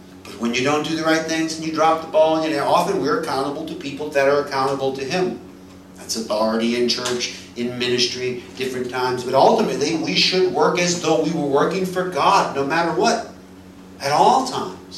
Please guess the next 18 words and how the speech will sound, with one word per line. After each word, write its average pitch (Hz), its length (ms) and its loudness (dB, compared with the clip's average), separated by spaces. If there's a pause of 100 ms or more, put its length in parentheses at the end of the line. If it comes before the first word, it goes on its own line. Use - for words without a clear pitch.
(1400)
We 147 240 2
should, 175 320 4
according 151 320 2
to 123 100 0
the 113 240 2
Bible, 135 400 6
without 120 320 4
going 120 200 4
and 110 120 2
searching 113 380 -2
out 110 120 -2
all 104 160 -2
the - 60 -8
scriptures, 131 540 2
work 156 260 4
for 139 260 0
secular - 760 0
industry 123 720 -2